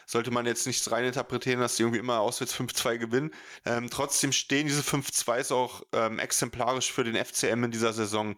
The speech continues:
Äh, weil nach vorn spielt man den ansehnlichsten Fußball der Liga.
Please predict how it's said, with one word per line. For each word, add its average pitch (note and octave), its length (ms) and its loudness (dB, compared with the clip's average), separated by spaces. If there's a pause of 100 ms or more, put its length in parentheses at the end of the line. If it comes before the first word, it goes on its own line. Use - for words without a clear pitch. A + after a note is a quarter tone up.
(540)
Äh, G#2+ 320 0
weil A2+ 160 4
nach A#2 140 -2
vorn C#3+ 200 0
spielt C#3+ 280 -4
man C3 100 0
den B2 100 -2
ansehnlichsten C3+ 560 2
Fußball - 380 0
der B2 140 4
Liga. D3 400 0